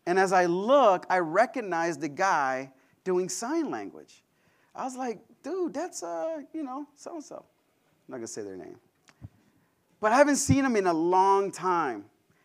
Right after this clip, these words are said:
And I remember growing up with them. I remember they actually came to our church. They, they, they were in the youth group. Even if they were se-, they were in a different church, we allowed them to come to Super Summer with us. And I'm looking at him,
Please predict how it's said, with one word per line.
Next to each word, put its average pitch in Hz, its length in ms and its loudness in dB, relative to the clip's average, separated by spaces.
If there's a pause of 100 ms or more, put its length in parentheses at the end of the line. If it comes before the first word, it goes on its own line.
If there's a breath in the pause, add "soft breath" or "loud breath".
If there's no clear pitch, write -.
(360)
And 202 140 4
I 208 60 10
remember 214 440 4
growing 180 380 2
up 196 180 4
with 233 160 -2
them. 254 400 -2 (460 soft breath)
I 180 60 4
remember 208 640 4
they 208 220 4
actually 208 260 0
came 214 220 -4
to 208 80 2
our 170 120 2
church. 220 580 -2 (480 soft breath)
They, 208 200 6
they, 202 220 4
they 185 120 4
were 208 140 4
in 208 60 0
the 185 100 2
youth 214 340 -4
group. 240 280 -4
Even 247 260 -2
if 214 120 0
they 220 140 4
were 214 180 2
se-, - 300 -6
they 208 240 0
were 220 160 2
in 190 80 2
a 170 60 0
different 254 420 -2
church, 196 280 -2 (260 soft breath)
we 214 160 0
allowed 220 480 8 (300 soft breath)
them 214 220 2
to 196 60 0
come 214 180 -4
to 147 60 -6
Super 247 320 -4
Summer 233 320 -2
with 226 160 0
us. 220 320 -4 (320 soft breath)
And 185 100 2
I'm 190 140 4
looking 262 400 4
at 156 180 2
him, 165 320 -2